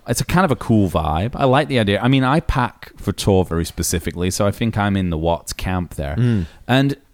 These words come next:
Speaker 1: but during this, and this is, again, like, goes right back to McCartney. During this eulogy, he talks, Weinberg talks about, this is just a cool, s-, this is like, welcome to cool stories in rock.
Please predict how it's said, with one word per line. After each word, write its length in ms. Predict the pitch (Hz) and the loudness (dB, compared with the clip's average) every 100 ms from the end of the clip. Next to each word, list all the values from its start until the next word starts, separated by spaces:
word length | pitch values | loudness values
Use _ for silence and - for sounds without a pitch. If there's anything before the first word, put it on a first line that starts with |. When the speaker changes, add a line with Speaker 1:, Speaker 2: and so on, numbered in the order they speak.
| - - | -18 -6
Speaker 1:
but 220 | - 139 | 0 0
during 520 | 120 139 175 214 170 123 | 2 4 4 4 2 0
this, 260 | 92 87 | 0 -2
and 120 | 110 | 0
this 160 | 123 135 | 0 2
is, 160 | 113 101 | 0 0
again, 380 | 90 104 107 | -2 0 2
like, 220 | 85 80 - - _ _ _ - - - - - | 0 -2 -6 -18 _ _ _ -20 -20 -20 -20 -6
goes 260 | - 123 110 | 2 2 2
right 300 | 113 135 120 | 2 2 4
back 180 | 107 95 | 0 0
to 60 | 95 | -4
McCartney. 540 | 87 90 85 64 76 - - - - | -2 0 0 -2 -12 -16 -20 -20 -20
During 300 | - 143 160 | 0 2 4
this 160 | 170 135 | 2 0
eulogy, 680 | 120 147 151 104 82 55 - - - - - _ - | 2 4 4 2 -2 -6 -12 -20 -20 -20 -20 _ -2
he 120 | 127 | -2
talks, 480 | - 143 156 - - - _ _ _ _ - | 4 2 2 -4 -10 -16 _ _ _ _ -2
Weinberg 460 | 110 131 151 120 | 2 4 2 0
talks 260 | 117 110 98 | 2 0 0
about, 300 | 101 92 82 | 0 0 2
this 120 | 127 | 0
is 100 | 151 | 2
just 180 | 98 90 | 0 -4
a 40 | |
cool, 400 | - - 95 87 | -6 -2 2 2
s-, 140 | 80 - | 0 0
this 220 | 131 127 | 2 4
is 100 | 113 | 2
like, 120 | 104 | 2
welcome 360 | 87 92 90 90 | 2 2 0 -6
to 100 | 85 | -8
cool 360 | - 98 82 | -8 -6 -4
stories 500 | - - 78 78 73 | -6 -2 -2 -2 -4
in 120 | 73 | -6
rock. 380 | 73 73 - - | -6 -8 -10 -16